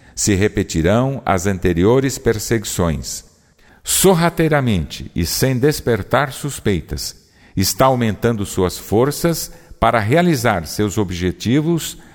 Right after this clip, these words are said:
ao chegar o tempo de dar o golpe. Tudo o que deseja é a oportunidade, e esta já lhe está sendo dada.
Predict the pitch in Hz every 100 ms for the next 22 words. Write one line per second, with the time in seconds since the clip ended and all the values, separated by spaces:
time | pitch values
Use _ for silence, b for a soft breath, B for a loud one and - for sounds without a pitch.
0 | B 92 - 101 107 113 98 - 120 147
1 | 147 127 120 104 101 87 82 78 73 -
2 | - _ _ b b b b - 185 175
3 | 165 139 113 - 139 175 151 170 - 107
4 | 117 117 117 110 - 117 107 90 85 76
5 | - - b b b 95 110 143 156 -
6 | 165 - 98 92 131 135 127 113 - 120
7 | - 147 156 143 92 80 67 62